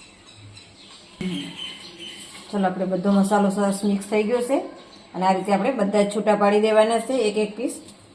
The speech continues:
એટલે આપણા પ-, પકોડા બહુ સરસ બનશે, એકદમ લચકાદાર સરસ બને છે. અને હવે આપણે આને ઢાંકીને અડધી કલાક માટે રહેવા દેવાનું છે, એટલે જે મીઠાનું અને, અ, ડુંગળી અને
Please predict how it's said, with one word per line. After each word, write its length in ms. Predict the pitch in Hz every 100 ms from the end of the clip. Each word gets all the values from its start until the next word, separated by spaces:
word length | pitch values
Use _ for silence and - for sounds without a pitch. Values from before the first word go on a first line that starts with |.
| - - - - - - - - - -
એટલે 160 | 147 165
આપણા 160 | 151
પ-, 460 | 139 165 165 170 165
પકોડા 340 | 185 185 190
બહુ 140 | 190 202
સરસ 300 | 208 214 196
બનશે, 340 | 214 233 202 294 285 - - - - - - - - - - - - - - -
એકદમ 220 | 170 170 196
લચકાદાર 600 | 190 185 - 208 208 208
સરસ 300 | 220 220 220
બને 240 | 233 233
છે. 100 | 233
અને 420 | 320 403 - 185 190
હવે 200 | 190 190
આપણે 240 | 180 185
આને 300 | 190 254 330
ઢાંકીને 460 | 196 175 190 226 302
અડધી 280 | 202 190
કલાક 300 | 190 180 185
માટે 280 | 196 185 233
રહેવા 260 | 214 185 185
દેવાનું 420 | 196 190 202 208
છે, 100 | 240
એટલે 460 | 320 302 185 180 185 - - - - - - -
જે 120 | 185
મીઠાનું 720 | 190 190 220 202 220 233 247
અને, 320 | 190 190 185 190
અ, 400 | 185 185 180 202
ડુંગળી 440 | 208 214 240 269
અને 340 | 233 214 311